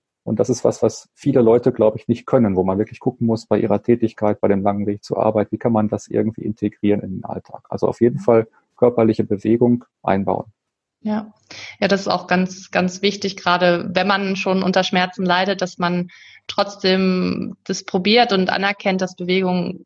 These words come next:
Speaker 2: sehr hilfreich ist, weil oft geht man ja, wie Sie vorhin auch schon gemeint hatten, in eine Schonhaltung oder
Speaker 1: Genau.
Speaker 2: das Gefühl, unter diesen enormen Schmerzen ist einem einfach nicht nach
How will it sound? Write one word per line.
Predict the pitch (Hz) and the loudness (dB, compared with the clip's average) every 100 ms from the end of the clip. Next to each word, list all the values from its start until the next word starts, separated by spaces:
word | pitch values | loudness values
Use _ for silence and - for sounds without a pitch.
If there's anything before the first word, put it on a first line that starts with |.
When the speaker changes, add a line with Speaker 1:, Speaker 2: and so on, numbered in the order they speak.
| - | -20
Speaker 2:
sehr | 185 185 185 | -2 0 2
hilfreich | 202 226 170 165 | 2 2 -2 -6
ist, | - | -4
weil | 180 | -2
oft | - 180 - - | 0 -2 -4 -2
geht | 185 | -2
man | 185 175 | 0 0
ja, | 175 170 | 0 -2
wie | 175 | -4
Sie | 180 | -6
vorhin | 185 185 | -2 0
auch | 180 | 0
schon | 180 180 | -2 -2
gemeint | 175 175 180 | 0 0 -2
hatten, | 180 185 | -4 -4
in | 185 180 | -4 -2
eine | 180 190 | 0 0
Schonhaltung | 185 214 208 202 185 185 190 190 | 2 2 4 4 2 0 -2 0
oder | 175 180 180 180 - - | 2 2 2 -2 -18 -16
Speaker 1:
Genau. | - 101 - - | -4 -4 -4 -8
Speaker 2:
das | 196 - | -10 -8
Gefühl, | 190 214 202 | -2 2 4
unter | 202 190 | 4 4
diesen | 202 196 196 190 | 2 2 0 0
enormen | 185 185 190 202 | 2 4 4 2
Schmerzen | 196 - 180 202 - 190 | 0 -2 -2 -2 -4 -8
ist | 214 - | -4 -4
einem | 180 | -2
einfach | 175 180 185 180 | -2 -4 -6 -8
nicht | 190 190 | -8 -4
nach | 180 180 | -4 -6